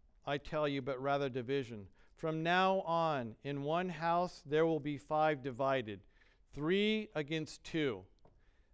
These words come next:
They will be divided, father against son, and son against father, mother against daughter, and daughter against mother,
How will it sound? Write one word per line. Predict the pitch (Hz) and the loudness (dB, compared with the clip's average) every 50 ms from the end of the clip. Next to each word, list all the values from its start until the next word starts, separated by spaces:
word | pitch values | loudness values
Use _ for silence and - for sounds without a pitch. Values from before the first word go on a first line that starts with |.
| _ _ - - _ - | _ _ -20 -20 _ 4
They | 147 165 190 | 6 8 8
will | 220 233 196 | 8 8 6
be | 214 190 | 6 4
divided, | 185 175 170 180 185 185 165 147 131 113 - | 4 6 6 8 8 8 6 4 0 -2 0
father | - 160 160 170 170 175 170 165 | 4 6 6 6 6 4 2 0
against | 151 135 156 151 147 - - - | 0 -2 -2 -4 -4 -8 -6 -2
son, | 170 165 160 151 135 | 2 2 2 2 0
and | 123 120 120 117 | -2 -4 -6 -8
son | - - 160 160 160 160 | -4 -2 0 0 0 0
against | 156 135 147 143 131 - - - | -2 -4 -4 -6 -8 -8 -6 -2
father, | 147 147 143 131 113 110 98 95 98 | 2 2 2 2 2 -2 -6 -10 -12
mother | 123 131 147 170 185 190 196 190 185 180 | -8 -2 2 4 4 6 6 6 6 6
against | 175 156 135 160 160 147 123 123 | 4 4 0 -2 -4 -6 -4 0
daughter, | 123 156 151 151 151 147 135 131 120 | 2 4 6 6 6 4 4 2 -2
and | 117 120 | -2 -2
daughter | 117 147 147 151 156 151 143 139 | 0 2 4 4 4 4 2 0
against | 135 127 110 135 131 127 - 127 | -2 -2 -4 -4 -6 -6 -8 -6
mother, | 131 135 135 131 113 104 98 92 | -2 0 0 0 0 -2 -6 -10